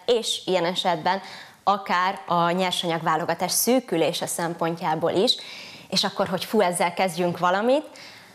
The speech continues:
és azért nagyon sokszor ilyen esetben jelentős mértékben a szakemberek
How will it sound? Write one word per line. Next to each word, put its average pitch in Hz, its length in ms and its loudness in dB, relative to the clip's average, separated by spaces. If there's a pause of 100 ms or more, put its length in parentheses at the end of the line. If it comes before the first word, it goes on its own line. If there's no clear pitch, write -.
(580)
és 269 260 2
azért 214 260 2
nagyon 226 340 2
sokszor 208 720 2
ilyen 202 220 2
esetben 180 840 0
jelentős 180 960 0
mértékben 180 440 0
a 165 40 2
szakemberek 190 600 -2